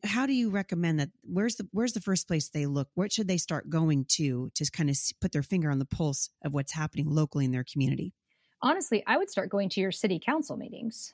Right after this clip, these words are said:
Speaker 2: Um,
Speaker 1: Mm-hmm.
Speaker 2: your, the other two I would say would be school board, uh, and of course your library board, but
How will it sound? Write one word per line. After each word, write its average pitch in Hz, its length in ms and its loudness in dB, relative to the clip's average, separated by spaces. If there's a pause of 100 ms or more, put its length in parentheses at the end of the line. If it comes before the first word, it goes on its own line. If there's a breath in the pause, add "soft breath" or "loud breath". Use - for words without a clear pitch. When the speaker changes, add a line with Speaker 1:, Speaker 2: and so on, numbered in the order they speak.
(160)
Speaker 2:
Um, 214 100 4
Speaker 1:
Mm-hmm. 170 420 4
Speaker 2:
your, 233 220 6
the 233 140 0
other 277 240 4
two 240 260 0
I 196 80 2
would 180 140 -2
say 214 180 4
would 190 140 2
be 190 220 2
school 214 340 2
board, 196 460 4 (240)
uh, 185 260 0 (100)
and 190 380 0 (380 soft breath)
of - 100 -2
course 214 240 2
your 202 100 2
library 208 420 2
board, 190 280 0
but 196 160 2